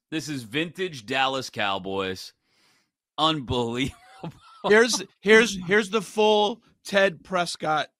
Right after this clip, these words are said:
Speaker 2: tweet. Tad, I'm sorry, not Ted. Tad Prescott tweet. "Cowboys fans,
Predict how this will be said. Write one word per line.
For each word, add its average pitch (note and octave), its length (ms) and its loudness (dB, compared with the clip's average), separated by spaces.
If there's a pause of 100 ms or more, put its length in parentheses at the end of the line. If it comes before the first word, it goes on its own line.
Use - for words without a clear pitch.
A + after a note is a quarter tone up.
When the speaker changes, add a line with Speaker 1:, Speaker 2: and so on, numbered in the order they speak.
(100)
Speaker 2:
tweet. - 280 -16 (200)
Tad, F3+ 360 0 (280)
I'm D3 100 -14
sorry, - 260 -14
not - 200 -20
Ted. - 260 -20 (260)
Tad E3 320 0
Prescott - 540 -8
tweet. - 280 -20 (680)
"Cowboys A3 460 6
fans, F#3+ 680 -4